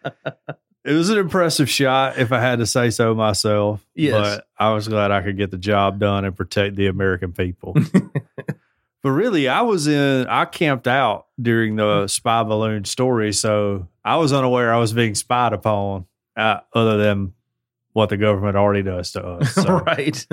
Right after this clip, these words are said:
Speaker 2: I come back
Speaker 1: And China.
Speaker 2: Yeah, I come back to civilization, and there's a spy balloon getting shot down. So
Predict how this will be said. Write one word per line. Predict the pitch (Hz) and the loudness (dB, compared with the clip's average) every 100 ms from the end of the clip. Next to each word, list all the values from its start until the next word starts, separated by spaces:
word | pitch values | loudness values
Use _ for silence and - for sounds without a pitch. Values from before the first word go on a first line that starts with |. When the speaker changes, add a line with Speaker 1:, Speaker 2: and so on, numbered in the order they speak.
| 151 _ _ _ - | -4 _ _ _ -2
Speaker 2:
I | 101 | 0
come | - | 0
back | - 110 | 0 2
Speaker 1:
And | 175 160 160 | 2 0 0
China. | 160 120 117 110 117 - | -2 0 -2 -6 -10 -2
Speaker 2:
Yeah, | 147 120 92 104 | 0 0 -2 -2
I | 107 | 0
come | 131 117 | 2 2
back | 117 | 0
to | 110 | 0
civilization, | - 123 117 107 104 110 117 107 95 | 0 2 2 2 2 2 2 0 -2
and | 98 | -2
there's | 101 98 | -2 -2
a | 98 | -4
spy | - - 104 110 | -2 0 2 2
balloon | 98 98 98 98 95 92 _ _ _ _ - | 0 -2 -2 -4 -6 -10 _ _ _ _ -6
getting | 110 110 104 98 | 0 0 0 -4
shot | - 101 98 98 | 0 2 0 0
down. | 101 101 87 90 _ - | 0 0 -4 -12 _ -10
So | - 95 87 | -2 0 -2